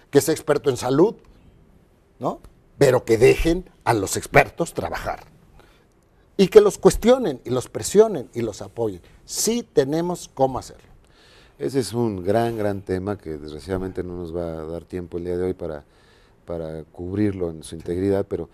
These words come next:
Speaker 2: es qué tipo de liderazgo es el liderazgo moderno.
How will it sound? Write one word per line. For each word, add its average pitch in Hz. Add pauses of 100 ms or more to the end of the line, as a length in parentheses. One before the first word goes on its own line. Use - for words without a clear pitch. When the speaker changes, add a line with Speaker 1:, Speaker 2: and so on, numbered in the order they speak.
(280)
Speaker 2:
es 98
qué 110
tipo 110
de 92
liderazgo 92
es 95
el 90
liderazgo 92
moderno. 92